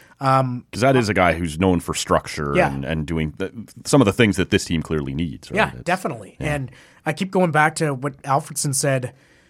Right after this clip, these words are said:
Speaker 1: um, the day he officially returned to the organization is,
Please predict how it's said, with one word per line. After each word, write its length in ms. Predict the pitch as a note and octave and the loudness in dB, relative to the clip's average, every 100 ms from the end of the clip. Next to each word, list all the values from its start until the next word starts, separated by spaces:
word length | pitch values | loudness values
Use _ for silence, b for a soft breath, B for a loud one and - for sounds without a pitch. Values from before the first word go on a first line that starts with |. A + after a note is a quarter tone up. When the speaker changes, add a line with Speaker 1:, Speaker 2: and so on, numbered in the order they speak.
| b b | b b
Speaker 1:
um, 580 | C#3 C3 B2+ B2 B2 B2+ _ _ - | -2 0 0 -2 -4 -14 _ _ -6
the 60 | D3+ | -2
day 180 | C#3+ D#3 | 2 2
he 160 | C#3+ | 2
officially 720 | C3 - D#3+ - D3 C#3+ C#3 C#3 | -2 2 2 4 2 2 2 -2
returned 360 | - C#3 D#3+ D3+ | -4 -2 0 2
to 60 | D3 | 2
the 100 | C#3 | 2
organization 760 | C#3+ C3+ B2+ A#2 C3+ F3+ B2+ | 2 0 -2 -2 -2 -2 -4
is, 280 | A2 A2+ G#2 | -6 -2 -2